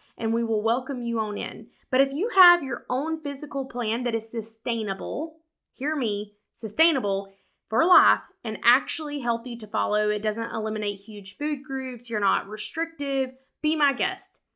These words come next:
But if you don't, you can always email past the plate podcast at gmail dot com. Put in the subject line something like Battle Buddy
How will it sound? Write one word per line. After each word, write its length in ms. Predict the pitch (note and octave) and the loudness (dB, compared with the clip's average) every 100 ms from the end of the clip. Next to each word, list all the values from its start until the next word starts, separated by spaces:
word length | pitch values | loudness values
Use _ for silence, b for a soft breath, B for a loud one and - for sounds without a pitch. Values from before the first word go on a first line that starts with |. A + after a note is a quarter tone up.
| _ | _
But 100 | B3 | -2
if 100 | C4 | 0
you 180 | C#4 D4 | -2 0
don't, 580 | D4+ D#4+ B3 G#3 - - | 4 4 2 -2 -8 -10
you 120 | B3 | -8
can 160 | B3 A#3+ | -6 -2
always 520 | A#3+ B3+ D4+ D4 - | 0 2 0 -4 -8
email 540 | A#3+ A#3 F#3+ F#3+ G#3 _ | -8 -4 -2 -4 -10 _
past 500 | - A3+ C4 - - _ | 2 2 2 -4 -14 _
the 140 | A#3 D4 | -6 -4
plate 360 | D4 A3 G#3+ | 0 0 0
podcast 640 | - A#3+ B3 A#3+ F3+ F3 F3+ - | 0 0 0 0 -2 -2 -4 -8
at 200 | E3 - | -6 -6
gmail 360 | A3+ B3 C4+ C#4 | -6 -4 -4 -2
dot 180 | B3+ - | -4 -2
com. 440 | G#3+ G3+ A3+ C4 _ _ _ | -2 -2 -2 -6 _ _ _
Put 160 | - E4+ | -2 0
in 100 | E4+ | 0
the 80 | D#4+ | 0
subject 460 | D#4 B3 C#4+ C#4 | -4 -4 -6 -4
line 320 | C4 C4 B3 | -2 0 0
something 260 | A#3+ A#3 A#3+ | -4 -6 -2
like 260 | G#3 G3+ F#3+ | -4 -4 2
Battle 280 | A#3 A#3+ | 4 4
Buddy 560 | A#3+ A#3+ A#3 A3 A3 A3 | 4 0 0 -2 -6 -10